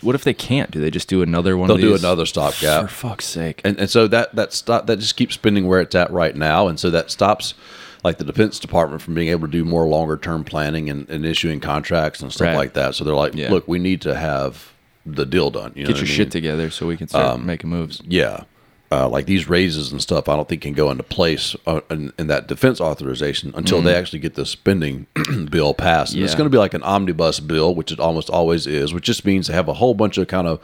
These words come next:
Speaker 2: spending bills and other bills all mixed into one vote. Um, and so, like, you know, the, um, like, the Electoral Vote Act or whatever that was called,
Speaker 1: Ye-,
Speaker 2: which they
Speaker 1: uh,
Speaker 2: haven't gotten
Speaker 1: yeah.
Speaker 2: done yet. I think they're gonna,
Speaker 1: <laughs>
Speaker 2: like, the, uh,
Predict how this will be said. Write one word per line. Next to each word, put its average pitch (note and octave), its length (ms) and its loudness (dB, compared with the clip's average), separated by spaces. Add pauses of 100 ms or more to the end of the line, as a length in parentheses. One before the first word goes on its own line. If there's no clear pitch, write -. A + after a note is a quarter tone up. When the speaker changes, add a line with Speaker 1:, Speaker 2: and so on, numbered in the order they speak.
(220)
Speaker 2:
spending F#2+ 420 2
bills E2 360 4
and D2+ 100 -4
other G#2 200 6
bills E2 320 2
all G2+ 240 2
mixed G2 240 -2
into D2+ 200 -2
one G2 460 2
vote. D2 280 0 (680)
Um, D#2 320 2
and D2+ 100 -6
so, D#2+ 200 2
like, D#2+ 260 2 (140)
you F#2 180 0
know, F#2+ 160 6
the, D2+ 280 0
um, D2+ 440 -2 (480)
like, F#2 160 0
the E2+ 80 2
Electoral F2+ 500 2
Vote F2 440 2
Act F2+ 260 0
or F2+ 80 2
whatever F2+ 480 2
that F#2+ 140 4
was F#2+ 120 -2
called, F#2+ 320 2 (320)
Speaker 1:
Ye-, F#2 220 -4 (180)
Speaker 2:
which A2 160 4
they G#2 80 2
Speaker 1:
uh, F#2 60 0
Speaker 2:
haven't F2+ 300 0
gotten E2 220 2
Speaker 1:
yeah. C#2+ 60 2
Speaker 2:
done F2+ 220 4
yet. G2 180 2 (320)
I - 80 -6
think G2+ 180 0
they're F#2+ 80 0
gonna, E2+ 200 2 (180)
Speaker 1:
<laughs> - 200 -16
Speaker 2:
like, D#2+ 280 0
the, E2 180 -4 (160)
uh, E2+ 140 -4